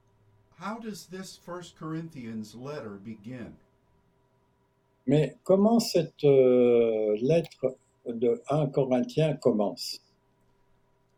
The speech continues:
Speaker 1: Well, Paul says some amazing things that we don't, we don't often, uh,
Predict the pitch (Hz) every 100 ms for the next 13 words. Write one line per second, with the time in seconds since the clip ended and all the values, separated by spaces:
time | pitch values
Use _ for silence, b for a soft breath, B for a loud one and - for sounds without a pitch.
0 | _ 147 170 165 160 _ _ _ _ _
1 | _ _ _ _ 196 254 254 226 214 -
2 | 175 135 127 123 131 151 175 175 180 170
3 | 156 180 180 110 113 113 - 110 113 113
4 | 107 _ _ _ _ _ _ _ _ 117
5 | 156 202 190 185 _ _ _ _ _ _
6 | _ _ _ _ 139 190 170 202 196 -
7 | - _ _ _ _ _ _ _ 135 180
8 | 180 160 135 117 113 - _ _ _ _
9 | _ _ _ _ _ _ _ _